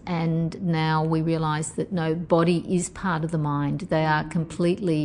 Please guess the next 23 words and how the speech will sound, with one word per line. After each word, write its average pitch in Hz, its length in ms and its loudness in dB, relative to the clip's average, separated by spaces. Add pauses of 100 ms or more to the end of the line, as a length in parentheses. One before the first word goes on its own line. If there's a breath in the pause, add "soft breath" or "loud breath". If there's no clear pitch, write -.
interconnected. 151 840 -2
You 156 60 -2
can't 156 380 -4
separate - 480 -4
the 170 80 -4
two. 151 400 -4 (540 loud breath)
And 170 540 2
when, 180 800 4
when 175 360 2
we 170 180 4
are 151 180 4
in 156 120 0
a 156 80 0
distressed - 1040 -2
state 170 360 0
emotionally, 160 840 2 (320 loud breath)
physically, 196 760 4
that 165 200 2
has 165 380 0
significant 170 560 0
effects - 460 -4
on 160 360 -2
our 156 360 -2